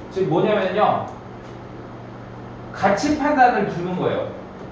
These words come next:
가치 판단을 부과하는 거야. 가치 판단을 한다는 얘기입니다. 뭐로부터? 우리 자신의, 그 사람들 자신의 어떤 공동체로부터, 공동체로부터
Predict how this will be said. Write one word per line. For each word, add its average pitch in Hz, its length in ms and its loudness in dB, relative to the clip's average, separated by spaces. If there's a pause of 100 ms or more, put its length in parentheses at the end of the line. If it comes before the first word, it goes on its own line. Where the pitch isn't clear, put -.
(640)
가치 - 380 -4
판단을 226 540 2
부과하는 165 560 4
거야. - 280 2
가치 190 320 -4
판단을 202 480 0
한다는 277 380 0
얘기입니다. 127 640 -2 (840)
뭐로부터? 220 840 4 (600)
우리 247 320 2
자신의, 160 680 -2
그 175 80 -4
사람들 220 400 2
자신의 175 380 -2
어떤 160 420 0
공동체로부터, 151 1300 0 (960)
공동체로부터 147 1000 0